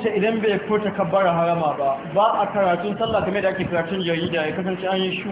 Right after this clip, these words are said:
kawai, an kaf-, an, an yi haka, ba a motsa baki. Dole sai an motsa baki, dole sai ka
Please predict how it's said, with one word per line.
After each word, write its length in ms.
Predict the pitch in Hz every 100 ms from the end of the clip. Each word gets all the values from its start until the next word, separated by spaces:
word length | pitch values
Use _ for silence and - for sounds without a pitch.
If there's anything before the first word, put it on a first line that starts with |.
| -
kawai, 240 | 202 185 170 - - -
an 140 | 185 185
kaf-, 180 | 202 - - 208
an, 160 | 202
an 140 | 208 208
yi 60 |
haka, 280 | 202 190 190
ba 240 | 180 202 190
a 180 | 180
motsa 300 | 180 196 185
baki. 240 | 165 147 - - - - -
Dole 240 | 196 240 214
sai 80 | 220
an 160 | 196 202
motsa 200 | 208 185
baki, 400 | 151 - - 151
dole 220 | 190 190
sai 80 | 190
ka 140 | 180